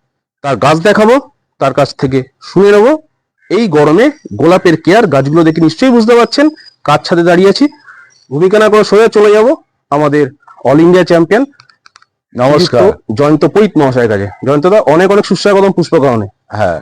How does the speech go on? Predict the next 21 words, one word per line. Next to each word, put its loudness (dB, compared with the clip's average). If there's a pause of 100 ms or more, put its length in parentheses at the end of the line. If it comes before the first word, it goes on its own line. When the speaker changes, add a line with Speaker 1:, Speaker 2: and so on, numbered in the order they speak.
(120)
Speaker 1:
প্রত্যেকবারের -2
মতো 0
এবারও 2 (180)
একদম -2
গরমে 2
চলে 0
এসেছি -2
আপনার -2
ছাদে। -2
Speaker 2:
<laughs> -8
Speaker 1:
এই -2
গরমে 0
এত 0
সুন্দর 0
ফুল 0
গেছে, -4
কিভাবে 0
রাখা 0
সম্ভব? -4
Speaker 2:
সম্ভব 0
বলতে, 0